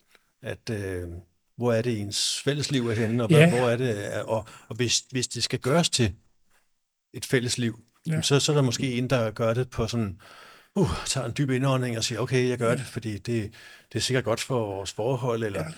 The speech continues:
Speaker 1: "Så bliver du glad," eller, og det er selvfølgelig også en balance,
Speaker 2: Ja.
Speaker 1: men, men det kan også godt være, at man, øh, i den aldersgruppe, at man er blevet så,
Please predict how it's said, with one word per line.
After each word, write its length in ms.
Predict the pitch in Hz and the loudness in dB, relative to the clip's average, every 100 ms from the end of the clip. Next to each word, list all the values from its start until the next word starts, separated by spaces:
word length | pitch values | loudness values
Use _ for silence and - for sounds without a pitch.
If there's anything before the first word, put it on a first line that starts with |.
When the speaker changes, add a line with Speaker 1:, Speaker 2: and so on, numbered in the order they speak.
| - | -10
Speaker 1:
"Så 120 | - | -8
bliver 140 | 113 120 | -4 -2
du 140 | 123 - | -4 -6
glad," 520 | 113 110 127 127 113 | -4 -2 -2 -2 -4
eller, 180 | 101 98 - - | -6 -12 -18 -14
og 180 | 113 110 | -10 -4
det 60 | 151 | 0
er 40 | |
selvfølgelig 340 | 180 165 170 151 | 2 4 6 6
også 140 | 170 | 4
en 40 | 151 | 2
balance, 420 | 117 120 135 143 - | 4 2 0 -4 -4
Speaker 2:
Ja. 120 | 156 143 | -2 -2
Speaker 1:
men, 300 | 123 117 113 | 0 0 2
men 280 | 113 117 104 - - | 0 -2 -6 -14 -10
det 80 | 120 | 0
kan 60 | |
også 140 | 139 131 | 2 4
godt 160 | 139 | 2
være, 100 | 123 | 4
at 60 | 123 | 4
man, 280 | 127 110 107 - 104 - | 4 2 -2 -10 -10 -4
øh, 80 | 117 | -2
i 140 | 117 | 0
den 260 | 120 131 - | 0 0 0
aldersgruppe, 840 | 123 127 113 98 - - 120 113 104 _ _ _ - - | 0 0 0 0 0 0 0 0 -4 _ _ _ -20 -12
at 100 | 110 | -8
man 120 | 113 | -4
er 200 | 110 98 - - - | -2 -4 -8 -20 -8
blevet 160 | 123 120 | -4 0
så, 180 | 127 | 0